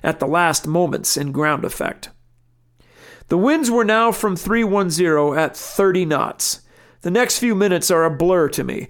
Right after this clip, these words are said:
I remember taking my time, reacting to the gusty, unpredictable wind conditions, and thinking I had plenty of runway. Use it all, if necessary. My voice cracked as I thanked the tower for their help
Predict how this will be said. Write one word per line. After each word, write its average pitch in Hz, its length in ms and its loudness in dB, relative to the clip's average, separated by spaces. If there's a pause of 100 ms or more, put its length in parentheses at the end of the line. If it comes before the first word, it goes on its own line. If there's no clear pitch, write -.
(200)
I - 60 2
remember 185 340 4
taking 202 340 -2
my 160 140 -2
time, 165 580 0
reacting 180 640 0
to 180 100 -4
the 160 80 -2
gusty, 196 500 0
unpredictable 180 800 -2
wind 175 240 -2
conditions, 143 580 -4 (320)
and 147 180 -4
thinking 202 300 0
I 180 140 2
had 165 200 0
plenty 226 380 0
of 165 160 0
runway. 147 520 -2 (260)
Use 175 420 0
it 185 80 2
all, 139 400 2
if 139 180 -4
necessary. - 680 -4 (1200)
My 175 180 0
voice 220 320 2
cracked 175 520 2
as 156 140 2
I 151 100 2
thanked 180 320 -2
the 160 60 -4
tower 156 480 2
for 156 220 -4
their 147 100 0
help 156 380 0